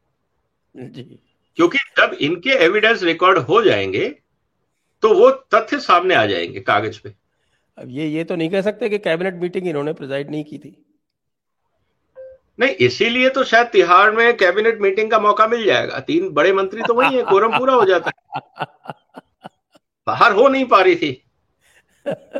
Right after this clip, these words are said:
Speaker 2: तीन अंदर है, दो तीन बाहर है, तो video conference में हो जाएगी और अंदर
Speaker 1: हम्म।
Speaker 2: तो गहन मंत्रणा का पूरा मौका मिलेगा, कोई disturbance करने वाला है नहीं।
Speaker 1: हम्म।
Speaker 2: तो कहने का मतलब ये है sir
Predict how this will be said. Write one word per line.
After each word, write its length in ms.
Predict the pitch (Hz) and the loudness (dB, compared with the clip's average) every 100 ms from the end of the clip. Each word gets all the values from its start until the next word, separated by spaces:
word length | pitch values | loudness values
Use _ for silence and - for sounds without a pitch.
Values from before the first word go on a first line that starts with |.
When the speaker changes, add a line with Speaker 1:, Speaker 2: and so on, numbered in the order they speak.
| - - - _ - | -14 -14 -14 _ -20
Speaker 2:
तीन 400 | - - - 208 | -6 -6 -2 -2
अंदर 300 | 165 208 247 | 0 2 2
है, 180 | 233 160 | 2 2
दो 140 | 180 | 2
तीन 260 | 190 196 139 | 2 0 2
बाहर 340 | 127 180 214 | 2 4 4
है, 160 | 202 180 | 2 0
तो 120 | 143 | 0
video 260 | 147 175 | 0 2
conference 360 | 185 175 165 190 202 | 2 0 -2 -6 -4
में 60 | |
हो 100 | 202 | -4
जाएगी 500 | 269 185 156 - - _ _ _ _ _ _ | -2 -4 -4 -10 -16 _ _ _ _ _ _
और 140 | 127 | -8
अंदर 160 | 143 151 | -6 -4
Speaker 1:
हम्म। 100 | 175 | -4
Speaker 2:
तो 100 | 196 | -4
गहन 240 | 156 139 185 - _ _ _ _ _ 156 | -4 -2 -4 -8 _ _ _ _ _ -16
मंत्रणा 300 | 151 170 185 | -10 0 0
का 100 | 185 | 0
पूरा 240 | 180 185 | 0 2
मौका 320 | 208 180 170 175 | 2 0 0 -2
मिलेगा, 360 | 165 160 165 | 2 2 2
कोई 140 | 160 156 | 0 -2
disturbance 420 | 135 - 160 165 | -4 -4 -8 -6
करने 240 | 165 160 | -6 -4
वाला 240 | 160 156 143 | -4 -2 -4
है 140 | 156 | -4
नहीं। 140 | 147 131 _ _ _ _ _ _ _ _ _ _ _ _ | -8 -14 _ _ _ _ _ _ _ _ _ _ _ _
Speaker 1:
हम्म। 240 | 127 117 110 | -18 -16 -18
Speaker 2:
तो 220 | _ 127 | _ -8
कहने 360 | - - 127 214 | -8 -10 -8 -8
का 240 | - 277 | -8 -10
मतलब 280 | - - - | -12 -10 -4
ये 100 | 147 | -2
है 120 | 127 | -2
sir 280 | - - - | -6 -12 -12